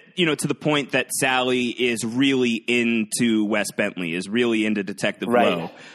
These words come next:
Speaker 1: Uh, she loves this guy. Or she's, you know, she, and we've seen her be passionate about other people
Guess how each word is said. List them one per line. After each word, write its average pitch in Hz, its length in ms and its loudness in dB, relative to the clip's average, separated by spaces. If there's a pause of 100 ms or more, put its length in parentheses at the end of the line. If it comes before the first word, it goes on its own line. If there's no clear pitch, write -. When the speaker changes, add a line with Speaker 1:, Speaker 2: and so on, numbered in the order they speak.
Speaker 1:
Uh, 104 400 0
she 135 260 0
loves 120 580 0
this 101 180 -2
guy. 80 340 -6
Or 98 120 -2
she's, 117 280 -4
you 151 100 0
know, 143 120 2
she, 135 160 -4
and 170 80 0
we've 165 120 -2
seen 202 280 -2
her 165 200 0
be 139 200 -4
passionate 135 500 -2
about 120 220 0
other 113 200 0
people 135 500 -2